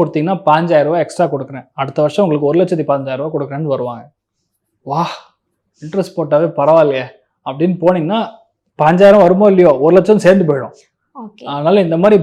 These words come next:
Speaker 1: போகஸ் இன்வெஸ்ட்மெண்ட்லாம் திங்க் பண்ணாதீங்க, கண்டிப்பா பிரச்சனை கொடுக்கும். முடிஞ்ச அளவுக்கு வந்து எந்த இடத்துல இருக்கோமோ அந்த இடத்துல நம்ம வேலை உண்டுன்னு இருந்தீங்கன்னா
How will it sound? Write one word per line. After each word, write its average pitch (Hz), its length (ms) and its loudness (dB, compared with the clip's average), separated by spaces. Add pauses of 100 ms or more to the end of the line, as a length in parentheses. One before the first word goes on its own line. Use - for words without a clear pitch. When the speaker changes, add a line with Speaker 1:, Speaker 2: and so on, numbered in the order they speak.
Speaker 1:
போகஸ் 240 420 4
இன்வெஸ்ட்மெண்ட்லாம் 160 680 -4
திங்க் 156 200 -6
பண்ணாதீங்க, 123 360 -4 (140)
கண்டிப்பா 143 320 -2 (100)
பிரச்சனை 139 340 -4
கொடுக்கும். 127 280 -16 (560)
முடிஞ்ச 185 280 4
அளவுக்கு 214 340 4
வந்து 190 160 2 (420)
எந்த 226 260 0
இடத்துல 202 260 2
இருக்கோமோ 170 340 -2 (260)
அந்த 143 160 -8
இடத்துல 175 280 0 (240)
நம்ம 151 240 0
வேலை 190 220 6
உண்டுன்னு 175 260 -2
இருந்தீங்கன்னா 139 380 -8